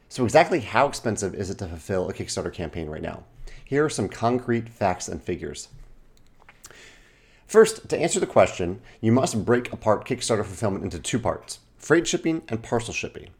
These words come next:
Freight shipping is the process of sending games in bulk from the manufacturer to the fulfillment center.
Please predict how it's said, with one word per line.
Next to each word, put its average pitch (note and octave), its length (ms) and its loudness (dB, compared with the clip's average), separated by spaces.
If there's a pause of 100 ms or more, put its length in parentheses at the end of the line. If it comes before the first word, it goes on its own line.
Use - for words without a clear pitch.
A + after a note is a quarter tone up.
(420)
Freight G#3 340 2
shipping A#2+ 300 0
is G2+ 120 -2
the G2+ 80 -6
process A#2 540 -4
of F#2 100 -8
sending C3 380 0
games G2+ 340 0
in F#2 200 -4
bulk G2 340 2
from F#2+ 180 -4
the F2+ 60 0
manufacturer G#2+ 720 0
to C3+ 280 -4
the B2+ 100 -4
fulfillment A2 400 -2
center. E2 340 -6